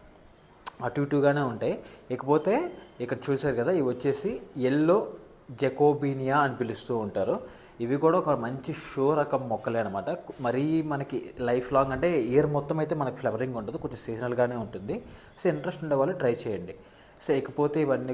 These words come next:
కూడా గ్రానేషన్, ఆ, కార్నేషన్ ప్లాంట్స్ అనమాట ఇవన్నీ కూడా. ఈ కార్నేషన్ ప్లాంట్స్ కూడా చాలా అందంగా ఉంటాయి, ప్లస్ ఇవి కొంచెం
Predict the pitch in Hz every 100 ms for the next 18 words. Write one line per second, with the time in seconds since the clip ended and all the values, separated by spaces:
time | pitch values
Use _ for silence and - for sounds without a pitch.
0 | 127 135 220 - - - 113 120 123 143
1 | 147 156 143 160 123 107 107 131 147 160
2 | 156 143 123 113 107 104 98 95 101 98
3 | 98 104 104 104 143 - - - 123 127
4 | 117 151 160 151 151 143 127 127 - 131
5 | 135 - 117 123 110 117 135 143 143 135
6 | 196 185 180 147 143 143 143